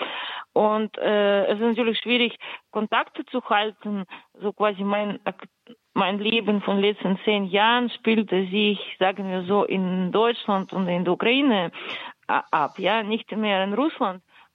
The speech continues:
Aber trotzdem, ich würde sagen, ich komme aus einer bestimmten gebildeten Schichten aus, in Russland, ja. Und die Kontakte, die ich bis vor einem Jahr hatte, die waren auch dann quasi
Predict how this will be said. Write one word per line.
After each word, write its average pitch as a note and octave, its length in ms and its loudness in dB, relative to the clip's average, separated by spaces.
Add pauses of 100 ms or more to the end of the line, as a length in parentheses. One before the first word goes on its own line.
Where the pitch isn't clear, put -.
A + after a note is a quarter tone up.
Aber A#3 320 0
trotzdem, A#3+ 460 0
ich - 160 -4
würde A3+ 240 2
sagen, A3+ 300 0
ich A3 180 -2
komme A3+ 340 4
aus F#3+ 260 2
einer G#3 220 2
bestimmten G3+ 720 0
gebildeten G3 640 0
Schichten - 480 0
aus, F#3+ 180 0 (300)
in G3+ 160 2
Russland, F#3 500 -2
ja. G3+ 240 0 (320)
Und G3+ 240 0
die F#3 100 2
Kontakte, G#3 540 0
die G#3 320 -2
ich F#3 80 -14 (120)
bis G3+ 140 -8 (300)
vor G3+ 120 2
einem G3+ 260 -2
Jahr F#3+ 340 0
hatte, B3 440 2 (480)
die A3 340 0
waren G#3+ 280 2
auch G3+ 280 2 (100)
dann F#3+ 360 0 (220)
quasi F#3 800 2